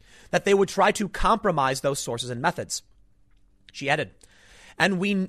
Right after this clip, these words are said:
we would no longer have access to that intelligence. Not enough was coming out into the open, and I knew there was more." Now fast forward to Farkas testifying before the House Permanent Select Committee on Intelligence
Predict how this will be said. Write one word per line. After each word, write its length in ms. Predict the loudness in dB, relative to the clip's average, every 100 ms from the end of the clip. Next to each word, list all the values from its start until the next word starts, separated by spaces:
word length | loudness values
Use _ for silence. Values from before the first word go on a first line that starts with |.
| -2
we 160 | -2
would 240 | 0 -2 0
no 200 | 2 2
longer 420 | 2 0 2 0
have 120 | -2 2
access 360 | 0 2 -4
to 100 | -4
that 100 | -8
intelligence. 720 | -6 -2 -2 -2 -6 -8 -8 _ _ -6
Not 300 | -2 -2 0
enough 340 | 0 0 -2
was 160 | -2 -6
coming 380 | -4 -4 -4 -4
out 240 | -6 -6 -10
into 180 | -12 -10
the 140 | -2
open, 380 | 2 2 0 -6 -14 -6
and 140 | -6
I 160 | -2 -4
knew 380 | -2 0 0 0
there 180 | 2 2
was 240 | 2 -2
more." 480 | -4 0 0 -2 -10 _ _ _ -2
Now 160 | 0
fast 360 | 4 4 4 0
forward 460 | -2 2 2 0
to 160 | -4 -6
Farkas 400 | 0 0 0 -6
testifying 560 | -2 -4 -4 -4 -4 -4
before 260 | -2 -2
the 100 | 0
House 220 | 0 -2
Permanent 400 | -2 -2 -2 -2
Select 320 | -2 -2 -2 -2
Committee 220 | -2 0
on 80 | -2
Intelligence 640 | -2 -2 0 -4 -6